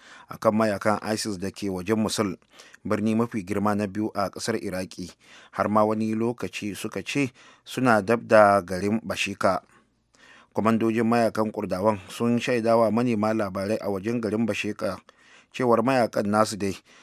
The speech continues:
suna samun shiga cikin garin Bashika ɗin mai tazaran kilomita goma a arewa maso gabashin birnin na Mosul, inda mayakan isis suke.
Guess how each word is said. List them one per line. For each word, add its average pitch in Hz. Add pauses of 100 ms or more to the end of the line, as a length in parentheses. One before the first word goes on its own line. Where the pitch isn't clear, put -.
(180)
suna 131
samun 117
shiga 104
cikin 120
garin 117
Bashika 104
ɗin 107 (240)
mai 87
tazaran 117
kilomita 107
goma 104 (120)
a -
arewa 98
maso 110
gabashin 113 (460)
birnin 110
na 104
Mosul, 107 (440)
inda 110
mayakan 104 (100)
isis 110
suke. 104